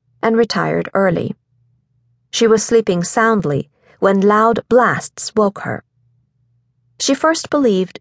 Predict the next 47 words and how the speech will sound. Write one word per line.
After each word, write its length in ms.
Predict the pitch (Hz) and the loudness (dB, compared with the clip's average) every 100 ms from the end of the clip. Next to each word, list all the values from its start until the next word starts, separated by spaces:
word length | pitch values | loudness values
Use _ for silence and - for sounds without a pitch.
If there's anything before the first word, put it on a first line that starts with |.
| _ | _
it 160 | 202 196 | -2 0
was 140 | 202 | 0
a 80 | 208 | 2
wedding 380 | 208 208 170 160 | 2 0 -2 -2
celebration 580 | 143 151 165 170 - | -2 -2 -2 -4 -4
at 100 | 165 | -4
the 100 | 165 | -4
hotel, 540 | 165 175 - 208 151 - _ _ _ _ _ - | -4 -4 -4 -2 -2 -6 _ _ _ _ _ -2
but 160 | 214 | 2
when 120 | 214 214 | 2 0
she 160 | - | 0
opened 280 | - 240 226 | 0 0 0
her 160 | 220 - | -2 -2
eyes 360 | 254 208 165 - | -2 0 -2 -4
to 100 | 185 | -4
check 240 | 165 147 | -4 -4
the 80 | 143 | -8
time, 480 | - 247 180 143 143 _ - | -4 -2 -2 -2 -6 _ -8
she 140 | - | -2
was 200 | 247 254 | 2 2
mystified 680 | 254 320 - 185 - 127 - - | 2 -2 -2 -4 -2 -4 -4 -6
to 100 | 202 | -6
see 240 | - 208 | -2 -2
that 160 | 202 196 | 0 0
it 80 | 190 | 0
was 200 | 190 196 | -2 0
nearly 340 | 240 247 165 | 0 0 -2
three 340 | - - 208 - | -6 -4 -2 0
A 180 | 185 | 0
M. 320 | 208 190 - - _ _ _ _ _ _ _ _ - | 0 -2 -4 -8 _ _ _ _ _ _ _ _ -6
Hotels 440 | 190 190 208 180 | -4 0 0 0
in 100 | 170 | -2
Kuwait 480 | 156 165 185 160 135 _ | -4 -2 0 0 -4 _
rarely 420 | 185 220 240 240 226 | 0 4 4 4 2
allowed 420 | 196 214 180 - | 2 2 2 0
festivities 680 | 170 - 247 220 143 147 | -6 -4 -2 -2 -2 -4
to 100 | - | -4
go 140 | - 160 | -2 -2
past 460 | - 240 143 - - | -2 -4 -2 -6 -4
one 160 | 226 214 | 0 0
A 160 | 156 101 | 0 -4
M. 240 | - - _ _ _ _ _ _ _ _ _ _ _ | -6 -10 _ _ _ _ _ _ _ _ _ _ _
Yasmina 480 | 240 233 - 285 302 | -2 0 0 0 0
turned 380 | - - 208 208 | -2 -2 0 0
on 140 | 196 190 | 0 -2
her 100 | 180 | -2
side 460 | - 202 156 - | -2 -2 -4 -8